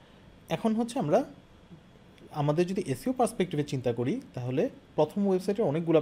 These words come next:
page আছে এবং second ওয়েবসাইটেরও same টাইপের page আছে। So, আমাদেরকে এমনভাবে রিডিরেক্ট করতে হবে যেন প্রথম ওয়েবসাইটের নির্দিষ্ট পেজটা second ওয়েবসাইটের সেই নির্দিষ্ট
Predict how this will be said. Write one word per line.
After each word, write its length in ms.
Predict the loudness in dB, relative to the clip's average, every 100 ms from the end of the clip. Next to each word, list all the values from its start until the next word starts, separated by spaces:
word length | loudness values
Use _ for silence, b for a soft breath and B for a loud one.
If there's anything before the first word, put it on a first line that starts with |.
| 4
page 120 | 2 2
আছে 120 | 0 -2
এবং 100 | -2 -4
second 220 | -2 0
ওয়েবসাইটেরও 500 | 0 0 -2 0 0 -2 -12 -4
same 160 | 2 2 4
টাইপের 240 | 2 2 2
page 140 | 2 2
আছে। 140 | 0 -4 -12 B B -8
So, 40 | -6 -2
আমাদেরকে 260 | 0 2 2
এমনভাবে 300 | 4 4 4 2
রিডিরেক্ট 280 | 0 0 0
করতে 160 | -4 -4 -2
হবে 160 | 0 0 0
যেন 100 | -2 2
প্রথম 300 | 0 2 -2 2
ওয়েবসাইটের 580 | 4 2 2 2 4 2 2
নির্দিষ্ট 320 | 0 0 -2 -4 0
পেজটা 520 | 2 2 0 -2 0 0 -2 B B B -18 0
second 300 | 0 2 0 4
ওয়েবসাইটের 600 | 4 2 2 0 4 2 2 B B -14 -2
সেই 160 | 2 4 2
নির্দিষ্ট 420 | 2 0 -2